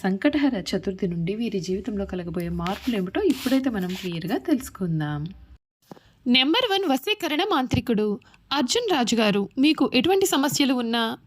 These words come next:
పేరు, ఫోటో చూసి జ్యోతిష్యం చెప్పబడును. తీరని సమస్యలకు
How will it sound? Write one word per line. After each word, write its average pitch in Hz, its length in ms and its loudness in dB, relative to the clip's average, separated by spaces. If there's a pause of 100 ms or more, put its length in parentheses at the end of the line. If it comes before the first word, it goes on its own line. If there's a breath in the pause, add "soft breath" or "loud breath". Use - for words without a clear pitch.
పేరు, 254 260 6 (180)
ఫోటో 254 240 4 (100)
చూసి 247 200 2 (100)
జ్యోతిష్యం 262 480 4
చెప్పబడును. 202 540 2 (520 loud breath)
తీరని 466 400 6
సమస్యలకు 294 500 0